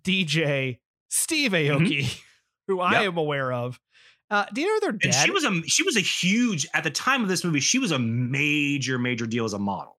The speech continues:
Speaker 1: Yeah.
Speaker 2: Like, like, she was, she was a name coming onto this. Um, but yeah, yeah, her, her half brother Steve is, uh, very much a global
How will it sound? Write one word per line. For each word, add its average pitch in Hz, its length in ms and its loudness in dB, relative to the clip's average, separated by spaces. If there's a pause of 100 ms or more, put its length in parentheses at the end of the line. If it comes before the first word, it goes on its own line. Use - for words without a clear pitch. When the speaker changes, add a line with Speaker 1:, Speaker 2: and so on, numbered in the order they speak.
(180)
Speaker 1:
Yeah. 151 80 -2
Speaker 2:
Like, 101 240 -2 (360)
like, 113 280 -2
she - 180 2
was, 254 160 -2
she 269 120 2
was 254 120 -2
a 202 60 0
name 151 560 0 (220)
coming 139 260 0
onto 117 260 0
this. - 420 0 (720)
Um, 117 440 0
but 156 100 2
yeah, 151 200 2
yeah, 131 260 -2
her, 156 400 -2
her 143 240 0
half 175 320 -2
brother 135 280 0
Steve 131 560 0
is, 120 520 2
uh, 113 340 0
very 156 260 0
much 139 300 -2
a 123 140 0
global 120 840 -2